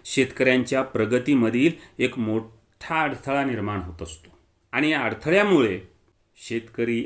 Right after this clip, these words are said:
अधिक उत्पन्न किंवा चांगले उत्पन्न घेऊ शकत नाही किंवा नवीन नवीन तंत्रज्ञानाची माहिती त्याच्यापर्यंत पोहोचत नाही. परंपरेनं आलेल्या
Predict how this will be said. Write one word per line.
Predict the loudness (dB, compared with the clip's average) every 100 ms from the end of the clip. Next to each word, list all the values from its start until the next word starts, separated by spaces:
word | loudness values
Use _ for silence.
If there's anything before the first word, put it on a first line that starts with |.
| -4
अधिक | -4 -4 -6 -6
उत्पन्न | -10 -8 -4 -2 -2 -4 -6
किंवा | -6 -6
चांगले | -4 -2 0 0
उत्पन्न | -2 -4 -6 -6 -4
घेऊ | -4 -4
शकत | -4 -6 -6 -6 -6
नाही | -6 -6 -8 -10 _ _ -6
किंवा | -2 0
नवीन | 0 2 4
नवीन | 4 4 2 2
तंत्रज्ञानाची | 2 2 2 0 2 2 2 0 -2 -2
माहिती | -2 -2 0 2
त्याच्यापर्यंत | 2 2 2 0 2 0 -2
पोहोचत | -6 -4 -4 -4 -6 -6
नाही. | -8 -8 -14 _ _ -4
परंपरेनं | 0 0 0 2 4 4 4
आलेल्या | 2 2 2 2 0